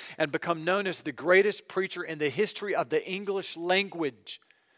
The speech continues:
We have twenty million words of his in print today, and that's what God did through the life of Charles Spurgeon. Who would have ever thought that a seventeen-year-old boy lying on a hospital bed in New Delhi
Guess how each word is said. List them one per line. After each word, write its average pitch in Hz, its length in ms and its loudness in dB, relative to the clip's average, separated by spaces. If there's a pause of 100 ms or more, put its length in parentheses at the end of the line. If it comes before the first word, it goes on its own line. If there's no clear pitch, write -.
(880)
We 117 140 -12
have 139 160 -2
twenty 180 280 -2
million 175 360 -2
words 151 300 -4
of 127 100 -18
his 127 200 -8
in 123 120 -18
print 139 300 -12
today, 113 440 -10 (400)
and 123 80 -16
that's 135 220 -4
what 127 140 -12
God 123 280 -4
did 120 260 -8
through 117 100 -20
the 113 80 -18
life 113 300 -14
of 110 100 -20
Charles 113 320 -12
Spurgeon. 107 420 -18 (3500)
Who 147 140 -2
would 160 100 2
have 156 120 2
ever 156 180 2
thought 151 480 6 (1700)
that 160 140 2
a 143 60 -2
seventeen-year-old 170 1000 2
boy 151 300 4
lying 156 340 2
on 151 100 -6
a 143 80 -2
hospital 156 520 -2
bed 151 260 4
in 139 140 -8
New 156 100 -2
Delhi 143 500 0